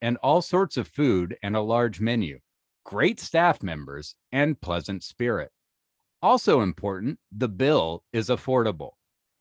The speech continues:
He's making it sound like it's a regular restaurant where, like, they bring you the bill afterwards. <laughs>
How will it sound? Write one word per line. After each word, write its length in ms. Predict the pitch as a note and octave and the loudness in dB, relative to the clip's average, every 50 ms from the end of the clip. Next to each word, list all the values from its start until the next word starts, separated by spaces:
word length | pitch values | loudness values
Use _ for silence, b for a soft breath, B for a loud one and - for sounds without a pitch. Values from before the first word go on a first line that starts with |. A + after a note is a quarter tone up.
| _ _ - | _ _ -10
He's 80 | G#2+ A2+ | -4 -2
making 220 | D3 E3+ E3 C#3+ | 0 0 2 0
it 80 | A#2+ - | -2 -2
sound 240 | - B2+ A#2 B2 A#2 | 0 2 2 2 2
like 180 | G#2 G2 F#2 F#2+ | 2 0 0 -2
it's 160 | F#2+ - - | -6 -6 -6
a 60 | F2+ E2 | -8 -4
regular 460 | E2 F#2+ G#2+ A2 G#2+ A#2 A2 G#2 F#2+ | -2 0 0 2 2 2 2 2 2
restaurant 460 | F2 F#2+ G#2+ A2 - F#2+ E2 E2+ E2+ | 2 0 0 0 -2 -4 -6 -6 -6
where, 100 | E2+ E2+ | -6 -4
like, 200 | F2 F2 F2 - | -4 -4 -4 -6
they 100 | G2+ F#2 | -6 -8
bring 400 | E2+ D2+ D2 E2+ F#2 G#2+ A2 A2 | -8 -8 -8 -6 -4 -2 -2 0
you 180 | G#2+ G2+ G2+ G2+ | 0 0 -2 -2
the 120 | F2 F2+ | -4 -6
bill 340 | D#2+ F2 F#2+ G2 F#2+ F#2 F#2 | -4 -2 -2 -2 0 -2 -2
afterwards. 840 | F2 F#2 G2 A2+ - F3 D#3+ D3+ F#3 F3 - - - E3 - - - | -2 -2 -2 -2 -4 -6 -8 -8 -8 -10 -10 -10 -10 -12 -12 -12 -16
<laughs> 60 | E3 | -20